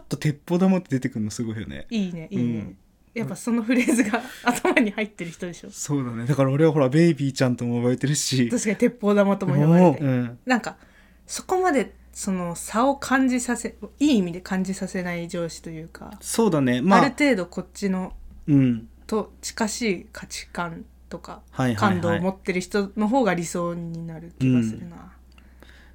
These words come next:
Speaker 1: そうだね。
Speaker 2: だからといって若ぶってる人はそれそれできついんだよな。
Speaker 1: そうだね。そうだね。
Speaker 2: そこのバランスよ。なんだろう。こびないよね、そういう人って。
Speaker 1: あ、そうだね。そうだわ。
Speaker 2: なのに好かれるっていうね。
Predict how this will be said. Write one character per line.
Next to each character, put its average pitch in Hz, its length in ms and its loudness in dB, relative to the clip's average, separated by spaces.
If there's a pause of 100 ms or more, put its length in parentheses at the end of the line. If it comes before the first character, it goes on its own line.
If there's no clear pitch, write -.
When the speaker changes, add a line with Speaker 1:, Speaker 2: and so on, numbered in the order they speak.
(100)
Speaker 1:
そ 123 280 -2
う - 20 0
だ 117 140 -2
ね。 135 400 2
Speaker 2:
だ 262 80 2
か 285 100 -2
ら 285 80 0
と 285 60 -2
い 254 40 0
っ 214 40 -6
て 247 80 -2
若 220 220 -2
ぶ 247 80 -4
っ - 20 -6
て - 160 -2
る 202 60 2
人 196 140 -4
は 180 40 -2
そ 190 100 -6
れ 180 80 -4
そ 185 80 -6
れ 185 80 -4
で 180 80 -8
き - 100 -14
つ - 160 -10
い 180 40 -4
ん 165 100 -6
だ 160 60 -8
よ 151 80 -10
な。 165 520 -14
Speaker 1:
そ 170 280 2
う 151 40 4
だ 135 140 2
ね。 156 480 2
そ 165 220 0
う 156 40 -2
だ 139 140 -2
ね。 143 300 0
Speaker 2:
そ 151 60 -2
こ 277 60 2
の 254 120 4
バ 220 100 2
ラ 220 80 2
ン 220 80 0
ス 208 140 -6
よ。 160 120 -4 (460)
な 339 180 -6
ん 294 60 -2
だ 196 120 -2
ろ 175 240 -16
う。 - 20 -20 (120)
こ - 160 -4
び 359 140 -2
な 277 220 -2 (280)
い 185 260 -8
よ 165 120 -12
ね、 180 180 -8 (160)
そ 220 80 -2
う - 20 2
い - 40 2
う - 20 2
人 196 100 2
っ - 120 -4
て。 180 100 -10
Speaker 1:
あ、 - 40 -12 (140)
そ 233 280 4
う - 20 4
だ 190 140 6
ね。 214 400 6 (180)
そ 277 280 6
う 277 40 12
だ 202 160 6
わ。 147 160 2 (960)
Speaker 2:
な 320 140 -2
の 349 100 2
に 190 140 2
好 - 100 -8
か 190 140 -2
れ 180 100 -4
る 160 80 -12
っ 156 40 -14
て - 260 -20
い - 80 -20
う - 80 -20
ね。 180 180 -18